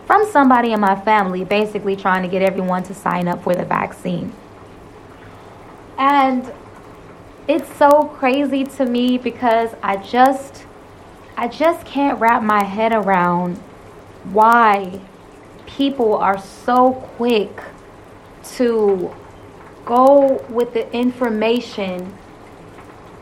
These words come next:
when they haven't done any research about these vaccinations. You know, now, when we were children,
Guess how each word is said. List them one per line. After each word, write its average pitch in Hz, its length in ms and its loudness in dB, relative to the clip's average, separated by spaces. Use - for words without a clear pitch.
when 269 260 2
they 254 340 4
haven't 269 540 0
done 240 220 0
any 262 240 2
research 226 840 -2
about 214 420 0
these 214 260 -6
vaccinations. 208 960 -4
You 254 120 0
know, 202 440 0
now, 302 440 2
when 302 240 2
we 370 120 2
were 349 160 0
children, 285 840 0